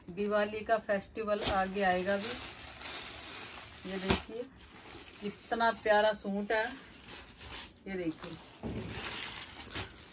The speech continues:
neck देखिए इसका, बड़ा सुंदर सा neck है। ये देखिए मैं दिखा रही हूँ आपको,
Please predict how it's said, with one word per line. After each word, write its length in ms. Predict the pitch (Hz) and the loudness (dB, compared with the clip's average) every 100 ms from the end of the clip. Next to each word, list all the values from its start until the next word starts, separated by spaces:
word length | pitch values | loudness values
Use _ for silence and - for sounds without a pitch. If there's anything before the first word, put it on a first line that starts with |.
| - - - - - - - - - - - - - - | -8 -12 -20 -20 -20 -20 -20 -20 -20 -20 -20 -20 -16 -2
neck 360 | 196 220 247 302 | 6 8 8 4
देखिए 300 | 240 233 247 | 2 4 4
इसका, 360 | 240 - 175 160 - - - - - - - - - - - | 2 0 -2 -2 -16 -20 -20 -20 -20 -20 -20 -20 -20 -18 -4
बड़ा 220 | 196 220 | 4 4
सुंदर 380 | 220 220 214 214 | 4 -2 2 2
सा 140 | 202 220 | 4 4
neck 280 | 190 208 220 | 4 2 0
है। 100 | 240 - - - - - - 196 | -2 -4 -16 -18 -18 -18 -14 -4
ये 80 | 185 | 0
देखिए 240 | 190 196 | 2 2
मैं 160 | 208 208 | 2 2
दिखा 260 | 202 - 180 | 0 2 2
रही 120 | 190 | 2
हूँ 80 | 196 | 0
आपको, 280 | 196 - | -2 -6